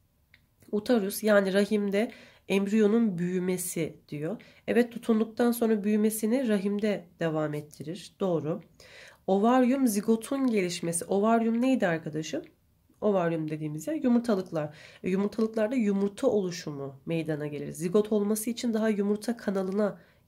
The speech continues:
geçmiş olması lazım. Hadi diyelim ki muallakta kaldın, devam ediyorum. Vajina, spermlerin uterusa alınması, evet. Fallopi tüpü yani yumurta kanalı zigotun bölünmesi.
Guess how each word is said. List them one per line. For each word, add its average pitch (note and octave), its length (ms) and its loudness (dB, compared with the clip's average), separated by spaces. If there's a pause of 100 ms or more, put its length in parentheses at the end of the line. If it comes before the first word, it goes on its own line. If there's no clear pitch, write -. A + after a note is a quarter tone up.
geçmiş D#3 420 -8
olması D3 420 -8
lazım. D3 360 -6 (300)
Hadi D#4 300 2
diyelim B3+ 300 2
ki A#3+ 100 -4
muallakta G#3 580 2
kaldın, D3+ 380 -6
devam D3+ 360 -4
ediyorum. C#3+ 400 -6 (380)
Vajina, A3+ 460 4
spermlerin A3 680 0
uterusa F#3+ 480 -4
alınması, G#3 760 -2
evet. E3+ 480 -2 (1120)
Fallopi A3+ 520 2
tüpü F3 240 -6
yani F3 280 0
yumurta G3+ 420 -2
kanalı G3 400 -2 (300)
zigotun G#3 600 2
bölünmesi. D#3+ 680 -2